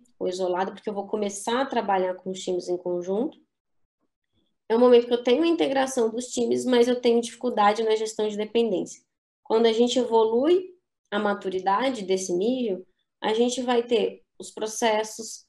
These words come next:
os times todos voltados pra entrega de valor,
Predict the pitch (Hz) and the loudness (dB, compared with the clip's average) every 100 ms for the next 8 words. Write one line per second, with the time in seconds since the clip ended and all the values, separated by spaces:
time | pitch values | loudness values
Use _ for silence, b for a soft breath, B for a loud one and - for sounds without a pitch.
0 | _ 208 - - 226 220 220 220 - - | _ -18 -14 -4 -2 0 0 -2 -4 0
1 | 226 269 302 262 240 233 214 190 190 - | 2 2 -2 0 0 0 -2 -4 -6 -4
2 | 190 185 196 208 190 190 196 196 190 185 | -2 -2 -2 -4 -6 -6 -4 -2 0 -2
3 | 190 | -4